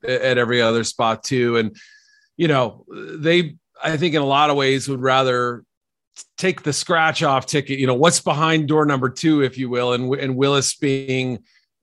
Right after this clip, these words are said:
uh, you know, a very toolsy player, but an unrefined one at this point,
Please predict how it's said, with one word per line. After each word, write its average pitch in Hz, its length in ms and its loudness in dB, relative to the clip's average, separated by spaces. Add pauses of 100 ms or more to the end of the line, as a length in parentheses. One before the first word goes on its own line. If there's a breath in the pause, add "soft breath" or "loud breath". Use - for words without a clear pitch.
uh, 131 100 -10
you 143 120 -4
know, 127 120 2
a - 20 -2
very 139 240 2
toolsy 147 600 -2
player, 143 380 0
but 127 140 0
an 123 100 -2
unrefined 135 720 0
one 117 180 -2
at 117 120 -6
this 113 180 -8
point, 117 380 -4